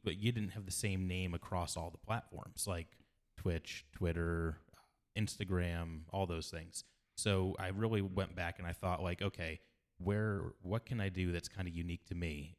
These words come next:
And Coop is, like, a shortened version of my middle name, which is a nickname that I've always gone by,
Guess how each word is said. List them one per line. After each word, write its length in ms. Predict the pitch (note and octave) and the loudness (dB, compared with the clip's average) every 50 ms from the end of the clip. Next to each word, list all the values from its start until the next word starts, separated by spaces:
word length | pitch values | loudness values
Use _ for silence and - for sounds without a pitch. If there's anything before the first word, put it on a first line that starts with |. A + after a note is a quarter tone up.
| - | -4
And 420 | F#2+ F2+ F2 E2+ E2+ E2+ E2+ D#2+ - - _ _ _ _ _ _ _ - - - | -2 -2 0 0 0 -2 -4 -6 -10 -12 _ _ _ _ _ _ _ -20 -14 -6
Coop 480 | - - B2+ B2 C3 - - - - - - _ _ _ _ _ _ _ - | 0 2 4 4 2 2 -2 -10 -20 -20 -20 _ _ _ _ _ _ _ -6
is, 100 | G2 F#2 | -4 -2
like, 200 | F#2+ F#2+ F2 - | 0 0 0 0
a 180 | F2+ E2 E2 E2 | 0 0 0 0
shortened 440 | - - - G2 F#2+ - F#2+ F#2 F2 | 0 2 4 4 4 4 2 0 2
version 360 | F2+ F2+ F2 E2+ F2+ F2 E2+ | 2 4 4 2 2 0 0
of 140 | D#2+ D#2 E2 | -2 -2 -4
my 300 | D#2+ D#2+ D#2 D2+ D2+ - - - | -6 -4 -4 -4 -6 -8 -6 -2
middle 200 | - F#2+ F2+ F2 | 0 0 0 0
name, 320 | E2+ E2 D#2+ D#2+ D#2+ D#2+ D#2+ F2+ | -2 -2 -4 -4 -4 -6 -4 -4
which 200 | F2 E2 - - | -4 -4 -2 -2
is 160 | F2 D#2+ E2 | -4 -4 -4
a 60 | E2 | -4
nickname 420 | E2 D#2+ - - E2+ D#2+ D#2+ E2 | -6 -6 -6 -6 -6 -6 -4 -4
that 120 | E2 E2 D#2+ | -2 -2 -2
I've 120 | D#2+ D#2+ | -2 0
always 220 | E2 E2 E2 D#2+ - | 0 0 0 -2 -2
gone 260 | F#2 E2+ E2 E2 D#2+ | -2 -2 -2 -2 -2
by, 340 | D#2+ D#2+ D#2 D#2+ D#2+ D#2+ | -4 -2 -2 -2 -4 -4